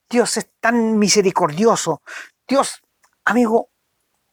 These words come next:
Dios tiene todo en sus manos, es tan sabio, es un eterno presente. Él no hace las cosas para saber cómo van a salir, Él ya sabe cómo van a salir. En Efesios uno uno Pablo dice: "A Pablo,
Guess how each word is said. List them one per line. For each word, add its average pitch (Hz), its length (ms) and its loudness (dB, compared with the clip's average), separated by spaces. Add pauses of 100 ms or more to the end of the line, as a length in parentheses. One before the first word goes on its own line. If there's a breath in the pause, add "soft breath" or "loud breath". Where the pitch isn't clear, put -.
(220)
Dios 185 160 -2
tiene 151 240 0
todo 123 260 -4
en 120 60 -8
sus 120 180 -12
manos, 127 320 -10
es - 60 -18
tan 180 160 -2
sabio, - 500 -4
es - 160 -2
un 208 120 -6
eterno 226 380 -2
presente. 226 560 -4 (280 loud breath)
Él 285 200 2
no 254 140 4
hace 277 200 2
las 262 160 -2
cosas 254 280 0
para 233 180 0
saber 233 280 0
cómo 233 200 0
van 240 140 2
a 233 60 0
salir, 240 320 0
Él 233 120 4
ya 220 80 -2
sabe 214 320 -2
cómo 151 260 -10
van 135 140 -6
a 131 60 -8
salir. - 320 -14 (1200)
En 160 100 -2
Efesios 196 460 2
uno 202 240 0
uno 214 280 2
Pablo 202 300 4
dice: 196 240 -2
"A - 40 2
Pablo, 262 500 0